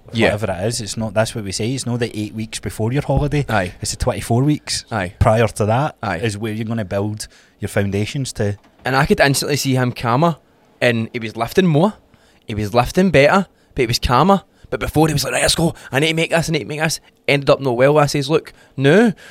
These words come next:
Speaker 1: you're actually gonna be the best. You're actually gonna have a real shot going and fucking smashing this cunt."
Speaker 2: Mm-hmm.
Speaker 1: Which is weird because I'm no used to training fighters, so he's got a different mindset to most people.
Speaker 2: Well, it is, it's life or death. <laughs>
Speaker 1: Aye,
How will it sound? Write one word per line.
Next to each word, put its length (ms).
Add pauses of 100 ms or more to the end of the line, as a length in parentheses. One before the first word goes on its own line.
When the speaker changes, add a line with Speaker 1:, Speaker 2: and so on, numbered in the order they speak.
(120)
Speaker 1:
you're 120
actually 320
gonna 220
be 80
the 100
best. 440 (240)
You're 140
actually 340
gonna 280
have 200
a 120 (160)
real 200
shot 420
going 160
and 80
fucking 360 (120)
smashing 420
this 120
cunt." 160
Speaker 2:
Mm-hmm. 260
Speaker 1:
Which 180
is 80
weird 360
because 260
I'm 300
no 100
used 220
to 80
training 260
fighters, 400 (220)
so 140
he's 140
got 120
a 100
different 220
mindset 320
to 80
most 180
people. 300
Speaker 2:
Well, 140
it 140
is, 120
it's 160
life 180
or 60
death. 320
<laughs> 40
Speaker 1:
Aye, 220